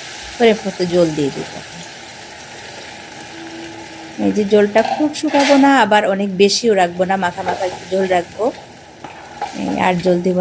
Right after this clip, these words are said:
না, এটুকুই ঝোল। এখন এই জলটা শুকা-, একটু শুকাবো। এই যে জলটা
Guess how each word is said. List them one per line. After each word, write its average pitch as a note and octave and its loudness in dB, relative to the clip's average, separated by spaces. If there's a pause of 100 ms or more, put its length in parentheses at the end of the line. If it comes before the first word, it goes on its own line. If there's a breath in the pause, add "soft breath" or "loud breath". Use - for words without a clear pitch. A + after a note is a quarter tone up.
না, G3 2
এটুকুই F#3 -4
ঝোল। A3 2 (1700)
এখন G3+ 0 (120)
এই G3 2 (100)
জলটা G3 4 (160)
শুকা-, A#3+ 0
একটু A#3+ -8
শুকাবো। C4 4 (2250)
এই F#3+ -2
যে G#3 2 (760)
জলটা F3+ 4